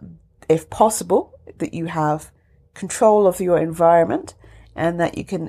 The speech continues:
eliminate as many background noises as possible. If you can't, I highly recommend the mute button in between whatever you're saying and listening to the other person, so the other person doesn't have to hear the background noise if it's unavoidable.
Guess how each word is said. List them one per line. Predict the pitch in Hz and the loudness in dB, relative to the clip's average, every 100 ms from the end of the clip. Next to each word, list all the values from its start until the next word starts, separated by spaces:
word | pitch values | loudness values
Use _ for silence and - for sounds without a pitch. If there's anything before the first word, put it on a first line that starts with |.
| - | -4
eliminate | 170 175 170 165 | 2 2 2 -2
as | - | -2
many | 151 156 | -2 0
background | 156 - 160 151 | 2 0 -2 0
noises | 147 151 147 | -2 -2 -6
as | 143 | -8
possible. | - 180 - 147 - | -4 -4 -4 -8 -4
If | 202 202 | -6 -6
you | 180 | -12
can't, | 165 214 214 320 - - - - | -8 -2 0 0 -4 -20 -20 -4
I | - 175 | 0 0
highly | 185 190 214 | 4 2 4
recommend | 202 220 214 202 208 | 0 -2 -6 -4 -4
the | 180 | -6
mute | 185 269 - | -4 -4 -2
button | - 185 214 294 - _ _ _ _ _ | 0 0 0 -6 -10 _ _ _ _ _
in | - 208 | 0 2
between | 196 196 - 196 185 180 | 2 0 0 0 0 2
whatever | 175 175 180 | 4 4 2
you're | 175 165 | 0 0
saying | - 180 170 170 | 2 2 2 0
and | 160 156 | -2 -2
listening | 165 - 165 | -4 -6 -10
to | 156 | -6
the | 156 | -2
other | 165 143 | -2 -2
person, | - 220 208 - 165 - - | 2 2 2 -2 -8 -10 -20
so | - | -6
the | 269 220 | 2 2
other | 220 | 2
person | 214 175 175 | 0 0 -2
doesn't | 165 165 | -6 -6
have | 170 151 | -6 -8
to | 160 | -6
hear | 165 | -2
the | 139 | -2
background | 131 - - - - | -2 -4 -4 -10 -8
noise | - - - _ _ _ _ - | -12 -16 -20 _ _ _ _ 0
if | - | 0
it's | - | 0
unavoidable. | - 147 139 127 - - - - | 0 2 0 0 -2 -4 -10 -12